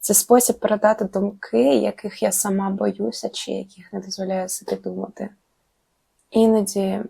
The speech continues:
кордони ось тут куди сильніше, чим на карті. І коли я відчуваю те, що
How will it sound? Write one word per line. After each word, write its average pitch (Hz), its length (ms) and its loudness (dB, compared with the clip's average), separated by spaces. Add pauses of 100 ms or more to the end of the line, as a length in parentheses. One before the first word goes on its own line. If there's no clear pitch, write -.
(1200)
кордони 202 680 2
ось 196 340 2
тут - 340 -4
куди 202 360 0
сильніше, 196 540 -2
чим - 220 -2
на 185 100 -4
карті. - 440 -2 (1400)
І 190 240 2
коли 196 340 6
я 185 240 4 (340)
відчуваю 190 680 2
те, 185 140 0
що - 440 -2